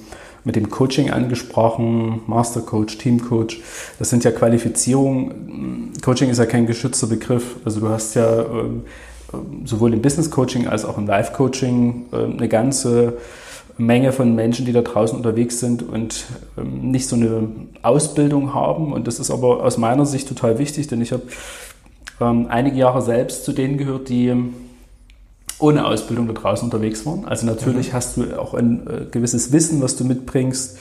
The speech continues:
Speaker 1: äh, grad was jetzt, äh, Unternehmensentwicklung angeht, weil du vielleicht eben vorher B W L studiert hast, selbst, ähm, wie bei mir in der Unternehmensführung mit warst, ähm, viele Jahre, äh,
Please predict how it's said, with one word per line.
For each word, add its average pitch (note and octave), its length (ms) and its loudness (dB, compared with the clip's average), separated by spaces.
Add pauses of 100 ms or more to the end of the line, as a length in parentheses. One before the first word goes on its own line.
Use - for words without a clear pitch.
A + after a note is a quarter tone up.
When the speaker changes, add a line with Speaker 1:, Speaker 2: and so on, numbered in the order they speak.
(560)
Speaker 1:
äh, - 260 -4
grad - 300 0
was A2 140 0
jetzt, - 360 -4
äh, - 20 -10
Unternehmensentwicklung A#2+ 1200 0
angeht, A#2 640 2 (200)
weil - 140 -4
du A#2 80 -6
vielleicht A2 320 0
eben A#2 260 -2
vorher A#2 280 -2
B A#2+ 180 2
W A#2 60 6
L A#2+ 180 2
studiert A#2+ 400 -2
hast, A#2 220 2
selbst, B2 420 -4 (500)
ähm, A2 220 -2
wie A#2 80 2
bei A2+ 140 4
mir A2+ 300 4
in - 100 -4
der A#2+ 120 -2
Unternehmensführung B2 920 2
mit A#2+ 180 -4
warst, - 460 0 (180)
ähm, C3+ 260 -6
viele A#2+ 280 0
Jahre, A2+ 540 4 (720)
äh, B2 520 0